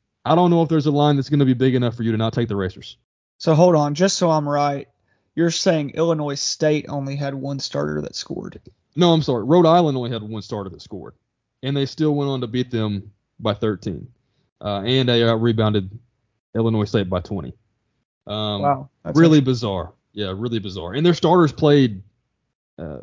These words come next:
Speaker 1: two of them had over thirty-three minutes. So, um, really just kinda <laughs> showcases that I don't know if they weren't prepared or if it was the last game of their M T E or what, but, um, really, really shows that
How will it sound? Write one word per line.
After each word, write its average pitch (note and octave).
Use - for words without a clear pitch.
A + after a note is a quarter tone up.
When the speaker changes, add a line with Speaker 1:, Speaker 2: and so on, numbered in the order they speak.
Speaker 1:
two G3+
of E3+
them D#3
had D3
over C3+
thirty-three B2+
minutes. A2
So, A2
um, G2+
really D3+
just C3+
kinda D3
<laughs> -
showcases D3+
that A#2
I C3
don't D3+
know D3
if C#3
they C#3+
weren't C3+
prepared A3+
or C#3+
if C3+
it D3+
was C3
the B2
last C3+
game C#3+
of C3
their B2+
M C3+
T C3+
E C#3+
or A#2+
what, A2+
but, G#2
um, G2+
really, C3
really B2+
shows A2+
that G2+